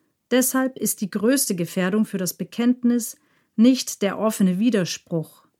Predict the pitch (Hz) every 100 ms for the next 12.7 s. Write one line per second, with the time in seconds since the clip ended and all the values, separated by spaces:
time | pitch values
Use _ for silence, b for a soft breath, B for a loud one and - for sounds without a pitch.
0 | _ _ _ _ 165 180 185 240 220 180
1 | 170 143 196 - - - 196 165 160 233
2 | 214 156 160 147 - _ _ _ _ _
3 | _ _ _ _ 233 262 254 214 - 220
4 | - 190 180 165 165 147 151 - 170 160
5 | 160 _ _ _ _ _ _ _ - 214
6 | - 294 302 220 180 180 180 - 220 226
7 | 226 196 - 202 180 170 - 233 262 240
8 | 196 - 226 226 226 - - _ _ _
9 | 190 180 165 - - 202 240 285 269 _
10 | _ _ _ _ - 175 175 - 190 -
11 | - 196 208 226 220 _ - - 208 175
12 | 170 165 - 185 185 - -